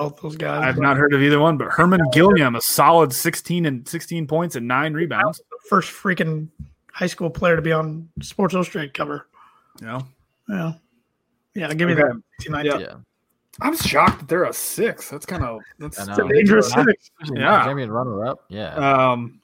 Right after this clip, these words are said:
Speaker 2: okay, so then at the bottom of that one, you got the three seed, the twenty eighteen team, against the number fourteen seed, the ninety-six team.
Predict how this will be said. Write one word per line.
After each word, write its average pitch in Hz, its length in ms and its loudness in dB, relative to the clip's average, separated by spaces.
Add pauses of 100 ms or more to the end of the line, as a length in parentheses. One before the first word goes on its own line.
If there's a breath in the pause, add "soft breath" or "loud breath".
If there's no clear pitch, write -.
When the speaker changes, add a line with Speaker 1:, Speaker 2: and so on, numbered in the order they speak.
Speaker 2:
okay, 147 300 2
so 147 120 -4
then 147 140 4
at 147 60 4
the 135 80 -2
bottom 165 360 6
of 147 100 2
that 143 200 2
one, 143 220 0
you 135 60 0
got 135 160 0
the 131 80 -8
three 160 340 0
seed, 135 300 -2
the 117 80 -6
twenty 170 360 -2
eighteen 139 580 -2
team, 120 460 -8 (680)
against 123 360 -2
the 123 80 -2
number 123 260 -2
fourteen 147 580 0
seed, 127 280 -4
the 120 60 -4
ninety-six 117 720 -4
team. 87 380 -16